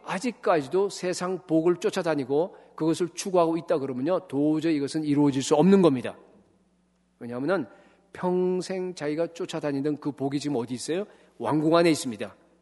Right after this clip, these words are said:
그 안에 그 화려함, 그 권력, 그 물질, 그 모든 게 다 거기 있습니다. 여러분, 근데요, 지금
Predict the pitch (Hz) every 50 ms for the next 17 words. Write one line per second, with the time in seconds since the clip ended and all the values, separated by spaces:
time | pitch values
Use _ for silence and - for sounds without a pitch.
0 | _ _ _ _ _ _ _ _ _ _ _ - - 160 160 170 180 175 160 180
1 | 156 - - 185 180 170 165 139 113 104 - - - - _ - - 160 170 160
2 | 156 156 - - - - - 139 170 175 180 156 123 - - - - 160 165 160
3 | 151 - - _ _ _ - 170 180 160 - - 196 156 131 - 185 190 156 143
4 | 127 120 131 160 233 269 277 269 262 240 226 220 180 - - - - - - -
5 | 190 196 208 214 214 202 208 - - 196 196 214 208 - - 190 170 143 147 117
6 | - - - - _ _ _ _ _ _ _ - 190 214 214 208 - 190 190 196
7 | 214 220 208 - - 185 170 202 208 196